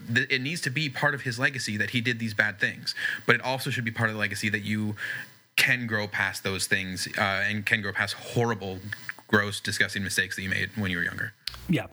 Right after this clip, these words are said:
Speaker 2: I, and I, I think that's, that is fair, right? Like, I am not <clears throat> the kind of person who thinks that our criminal justice system should just lock people away and throw away the key. I do not believe that. Um, and,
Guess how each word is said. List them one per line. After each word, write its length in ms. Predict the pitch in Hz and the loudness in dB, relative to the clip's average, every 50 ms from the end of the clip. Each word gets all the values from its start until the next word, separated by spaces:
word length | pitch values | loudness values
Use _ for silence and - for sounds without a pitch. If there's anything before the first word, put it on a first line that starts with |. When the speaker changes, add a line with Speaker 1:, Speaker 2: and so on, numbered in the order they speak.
| - - | 0 4
Speaker 2:
I, 100 | 175 175 190 | 6 6 6
and 180 | 196 208 202 | 6 6 6
I, 140 | 202 196 190 - | 6 6 6 4
I 100 | 202 170 | 0 2
think 180 | 170 196 185 | 0 0 2
that's, 280 | - 208 190 - - - | 4 4 4 4 0 -4
that 220 | - 175 160 185 208 | 2 4 6 6 6
is 160 | 226 208 - | 4 2 4
fair, 260 | - 247 240 180 123 | 4 6 6 6 4
right? 260 | 113 127 147 175 185 | 4 4 4 4 6
Like, 180 | 185 160 165 - | 6 2 2 4
I 180 | - 156 156 165 | 4 6 8 8
am 220 | 180 180 165 156 147 | 8 6 4 2 2
not 300 | 147 147 160 165 165 165 - - - - - - - - - - | 4 4 6 6 4 2 -2 -20 -20 -20 -20 -20 -20 -6 2 4
<clears throat> 360 | - 240 262 175 180 - - | 6 6 6 2 0 -4 0
the 100 | 180 170 | 2 2
kind 220 | 160 - 170 170 165 | 4 6 6 4 4
of 60 | 156 | 4
person 300 | - - 160 143 - 147 | 2 2 0 0 2 0
who 140 | 139 143 147 | 2 2 2
thinks 360 | 135 - 165 147 147 - - | 4 4 4 4 4 2 2
that 160 | - 139 135 - - - | 2 2 2 0 -2 0
our 140 | 165 143 | 0 0
criminal 300 | 135 - - 175 160 147 | 0 2 2 2 4 2
justice 360 | 147 143 165 156 - 160 147 - | 4 4 2 2 2 0 0 0
system 380 | - 156 - - - 139 139 | 0 2 2 2 0 0 2
should 180 | 131 - 147 131 | 2 2 2 2
just 280 | 139 135 - - - | 2 0 -2 -4 -4
lock 440 | - 151 139 135 143 143 - - - | 0 2 4 4 4 2 -2 -6 -4
people 320 | - - 160 131 - 139 135 | 2 2 2 2 2 0 2
away 300 | 131 127 135 135 131 131 | 2 4 4 4 4 4
and 120 | 131 123 | 2 0
throw 140 | - 160 143 | 0 0 0
away 160 | 135 131 127 | 2 2 0
the 80 | 120 120 | 0 0
key. 220 | - - 165 139 | 0 2 2 4
I 140 | 127 151 160 | 4 2 2
do 160 | 139 143 147 | 2 0 0
not 180 | 147 139 135 120 | 0 0 0 0
believe 280 | 131 123 123 131 123 117 | -2 0 0 0 2 4
that. 280 | 127 123 127 135 - - - - - - - - - | 4 4 4 0 -2 -12 -18 -18 -18 -18 -6 2 4
Um, 480 | 160 143 135 127 120 117 113 113 131 - - - - - | 4 4 4 0 0 -2 -4 -6 -8 -10 -14 -6 2 4
and, 480 | - 175 160 151 147 143 139 135 131 | 4 6 6 4 4 2 0 -2 -4